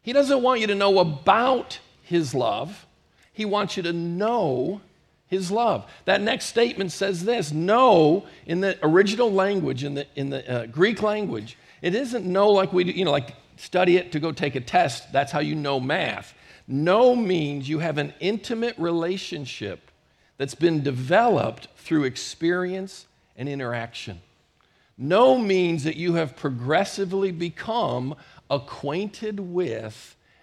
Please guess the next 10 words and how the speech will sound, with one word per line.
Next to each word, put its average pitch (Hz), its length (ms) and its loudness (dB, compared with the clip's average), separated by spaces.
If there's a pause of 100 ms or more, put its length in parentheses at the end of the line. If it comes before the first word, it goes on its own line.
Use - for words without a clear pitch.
(100)
and 131 180 -6
aware 127 680 -4 (100)
of 98 640 -10 (560)
his 104 280 -14
love. 90 320 -18 (1160)
God 165 320 -4
wants 123 280 -8
you 113 80 -10
to 107 100 -10
know 107 840 -10